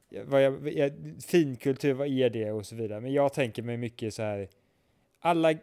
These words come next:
alla saker där man tror att det är såna stora skillnader, men det troligtvis inte är så stora skillnader. Till exempel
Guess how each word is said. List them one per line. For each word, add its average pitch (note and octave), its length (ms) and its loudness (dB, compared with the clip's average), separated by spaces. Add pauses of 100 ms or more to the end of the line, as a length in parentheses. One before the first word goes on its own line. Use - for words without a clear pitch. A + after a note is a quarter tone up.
alla E3+ 300 0
saker D3 320 -4
där - 60 -2
man C#3 160 -2
tror C3+ 340 -2
att B2+ 120 -4
det C#3 60 -2
är B2+ 40 0
såna B2 280 -6
stora C#3+ 600 -4
skillnader, A#2 500 -2
men A2+ 200 -8
det C3+ 120 -14 (320)
troligtvis C3 440 -8
inte D3 260 -6
är F3+ 120 0
så E3+ 120 -6
stora D3+ 300 -2
skillnader. G#2 320 -8
Till E3+ 140 -10
exempel A#2 500 -4